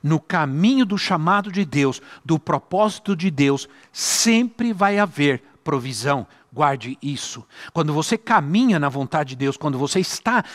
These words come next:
na vontade de Deus, sempre vai haver provisão. Eu dou graças a Deus, porque aqui nós temos tido constante provisão de Deus.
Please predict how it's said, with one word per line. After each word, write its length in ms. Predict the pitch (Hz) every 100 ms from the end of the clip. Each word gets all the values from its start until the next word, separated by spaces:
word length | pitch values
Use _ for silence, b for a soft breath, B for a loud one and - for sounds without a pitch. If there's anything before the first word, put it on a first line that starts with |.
| B
na 120 | 165
vontade 420 | 147 151 160 139 139
de 100 | 143
Deus, 320 | 117 123 - B
sempre 540 | - - 233 208 202 214
vai 220 | 165 160
haver 280 | 135 131 120
provisão. 480 | - 120 127 123 110 B B
Eu 140 | 185
dou 260 | 160 214 247
graças 800 | 139 160 180 254 320 - 247 208
a 60 | 175
Deus, 400 | 131 139 120 - B B
porque 460 | - 151 - 185 165 -
aqui 560 | 175 - - 220 240 - B B
nós 300 | 160 180 -
temos 240 | 196 180
tido 340 | - 196 180 170 -
constante 880 | 233 311 330 - - 269 339 359 294
provisão 600 | - 240 220 139 160 170
de 120 | 165
Deus. 400 | 160 131 127 123